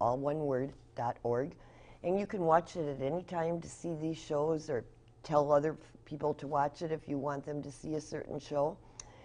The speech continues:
We pray that you would take a look at that, and you'll have our address and see what we're doing and what we need and how you can be a part of that. Continue to pray for this ministry, and we just thank you for being with us this week, and we pray that God would grant you his richest blessing,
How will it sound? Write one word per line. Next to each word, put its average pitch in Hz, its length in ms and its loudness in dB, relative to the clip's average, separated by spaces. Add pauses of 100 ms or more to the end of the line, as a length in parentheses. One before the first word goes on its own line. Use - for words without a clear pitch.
(200)
We 170 120 -2
pray 175 260 0
that 180 240 -4
you 147 140 2
would 123 300 0
take 170 240 0
a 170 40 4
look 160 220 2
at 170 140 -6
that, 165 380 2
and 120 260 -4 (260)
you'll 123 160 -2
have 135 200 -2
our 120 220 4
address 143 580 -2
and 120 220 -4
see 165 260 -8
what 151 200 -2
we're 127 240 0
doing 180 640 -2
and 123 180 -2
what - 200 -6
we 117 200 -4
need 165 440 -4 (340)
and 110 240 -6
how 131 100 -2
you 139 140 -2
can 131 220 -6
be 131 100 -4
a 113 40 -2
part 131 280 -4
of 139 140 -8
that. 147 200 -2 (300)
Continue 143 440 -4
to - 80 -10
pray 160 280 -2
for 175 180 -6
this 156 300 -8
ministry, 156 760 -6
and 127 140 -4
we 131 120 -2
just 127 320 -10 (440)
thank 151 280 -2
you 170 160 -4 (100)
for 135 80 -10
being 139 300 -2
with 139 220 -8
us - 140 -14
this 147 260 -8
week, 147 320 -4
and 117 120 -6
we 110 100 -4
pray 139 240 -6
that 131 160 -8
God 127 260 -4
would 110 140 -6
grant 120 360 -8
you 127 80 -6
his 113 260 -10
richest 127 400 -10
blessing, 117 440 -8